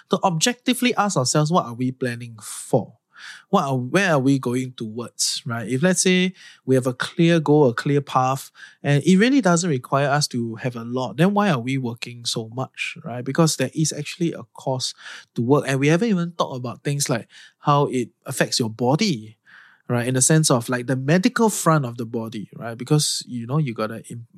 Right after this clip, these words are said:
part of impressing maybe is to drink, maybe is to do all these other things. You know, you, you gotta sit for prolonged period. You cannot do your yoga move, you know? <laughs> All that shit lah, right? And,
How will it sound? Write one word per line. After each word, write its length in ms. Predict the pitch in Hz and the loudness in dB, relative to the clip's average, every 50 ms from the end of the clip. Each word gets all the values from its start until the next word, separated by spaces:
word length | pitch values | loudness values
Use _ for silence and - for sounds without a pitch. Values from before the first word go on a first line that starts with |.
| - - | -20 -14
part 220 | - - 196 165 | -4 -2 0 0
of 100 | 139 120 | 0 -2
impressing 480 | 120 120 120 120 135 131 131 - - 160 | -2 -6 -6 -4 -4 -2 -2 0 0 0
maybe 220 | 143 120 123 143 | -2 -2 -4 -4
is 120 | 131 117 - | -4 -4 -6
to 100 | - 107 | -10 -12
drink, 800 | 107 - 208 233 240 247 - - - 120 120 120 123 123 - - | -10 -8 -6 -4 -4 -4 -6 -8 -8 -10 -12 -14 -14 -16 -18 -20
maybe 300 | 123 113 117 117 131 123 | -20 -18 -10 -8 -8 -8
is 100 | 117 - | -8 -10
to 160 | - 110 104 - - - - - 165 - _ | -10 -10 -12 -12 -12 -14 -12 -14 -14 0 _
do 120 | 143 147 | 4 6
all 120 | 139 131 123 | 6 6 4
these 200 | 120 123 120 113 | 2 0 -2 -2
other 220 | 120 113 113 117 | -2 -2 -6 -8
things. 800 | 113 _ 160 143 135 127 120 120 120 120 120 120 120 123 127 - - - - - - _ _ | -2 _ 2 4 4 4 2 0 -2 -6 -6 -8 -8 -8 -8 -8 -8 -10 -20 -20 -20 _ _
You 100 | - 110 | -16 -16
know, 80 | 110 110 | -14 -14
you, 180 | 110 113 113 | -14 -14 -14
you 180 | 107 120 120 120 | -12 -10 -10 -10
gotta 260 | 117 113 110 110 - | -10 -10 -10 -6 -2
sit 380 | - - - - - - - - | 0 2 2 4 4 4 2 2
for 160 | - - 120 | -2 -6 -6
prolonged 580 | - - 127 120 123 135 143 156 156 156 151 | -2 0 2 4 6 6 6 6 4 0 -2
period. 540 | - 135 127 131 139 143 143 147 147 147 139 | -4 -6 -2 0 2 2 4 4 4 2 2
You 80 | 123 120 | 0 0
cannot 220 | - 147 160 165 | 2 2 2 4
do 100 | 151 165 | 6 4
your 120 | 165 139 120 | 4 4 4
yoga 360 | 117 123 123 127 143 147 147 | 2 -2 0 0 0 0 0
move, 480 | 143 147 143 143 143 143 143 147 143 - - - - | 0 0 0 0 0 0 -2 -2 -4 -6 -8 -6 -4
you 140 | 131 127 | -4 -2
know? 180 | 131 147 156 151 | 0 0 2 2
<laughs> 1500 | 143 139 - - - - - - - - - - 311 302 - - 349 381 381 - - - 381 - - - 370 392 - - - | 2 0 0 -2 -2 -4 -4 -8 -10 -8 -4 -4 -4 -4 -2 -2 -2 -4 -4 -4 -4 -4 -4 -4 -4 -2 2 2 2 4 4
All 100 | 285 339 | 4 4
that 180 | 339 285 - | 4 2 2
shit 260 | - - - 240 185 - | -2 2 4 4 4 6
lah, 240 | 262 302 285 226 | 4 4 6 6
right? 320 | 202 226 277 311 302 233 190 | 6 6 6 6 6 6 6
And, 180 | 196 202 190 | 4 4 2